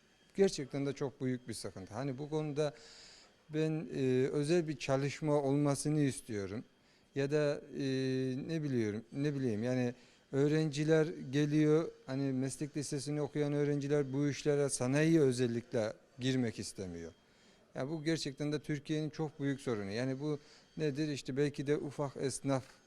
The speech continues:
dediğimiz sanayicilik boyutu belli bir süreden sonra ben bitebileceğini düşünüyorum.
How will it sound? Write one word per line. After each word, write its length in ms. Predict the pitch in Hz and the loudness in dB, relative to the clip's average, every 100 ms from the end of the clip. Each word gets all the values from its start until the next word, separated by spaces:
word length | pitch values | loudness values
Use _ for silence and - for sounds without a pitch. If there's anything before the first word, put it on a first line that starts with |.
| _ - | _ -4
dediğimiz 520 | 131 135 135 101 113 | -2 2 2 2 -2
sanayicilik 800 | - 123 135 135 131 135 127 127 | -4 -2 0 -2 -2 -4 -4 -2
boyutu 400 | 135 131 - 127 | 0 0 -4 -4
belli 260 | 135 139 | -4 -4
bir 60 | 127 | -8
süreden 400 | - 135 131 127 | -6 -4 -2 -4
sonra 380 | - 127 143 143 | -4 -2 -2 -4
ben 160 | 147 - - _ - | -6 -8 -20 _ -8
bitebileceğini 760 | - 156 147 147 135 143 143 | 0 0 0 -2 2 2 2
düşünüyorum. 520 | 120 - 95 87 85 | -2 -4 -10 -10 -12